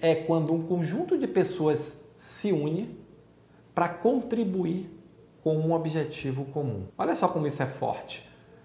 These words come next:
Se você tem o seu objetivo, você vai juntar pessoas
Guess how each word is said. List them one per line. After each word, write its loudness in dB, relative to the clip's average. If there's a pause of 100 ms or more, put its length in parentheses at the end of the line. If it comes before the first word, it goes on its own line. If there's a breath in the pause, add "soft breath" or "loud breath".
(140)
Se -4
você 2
tem 2
o 2
seu 4
objetivo, 4
você 0
vai 4
juntar 4
pessoas 0